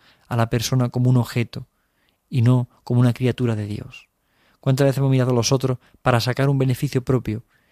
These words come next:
y no descubriendo en ellos la imagen de Dios? Tiene que ser mortificada nuestra vista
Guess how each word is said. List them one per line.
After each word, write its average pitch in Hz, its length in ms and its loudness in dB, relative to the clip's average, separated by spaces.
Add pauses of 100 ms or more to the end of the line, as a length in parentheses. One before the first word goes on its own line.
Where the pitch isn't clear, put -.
(120)
y 135 60 -4
no 127 140 4
descubriendo 123 420 2
en 110 80 0
ellos 117 380 -4 (180)
la 120 60 -2
imagen 113 380 -2
de 104 80 -4
Dios? - 440 -10 (680)
Tiene 139 180 2
que 139 80 -4
ser 151 140 2
mortificada 139 580 -2
nuestra 135 300 -2
vista 117 360 -6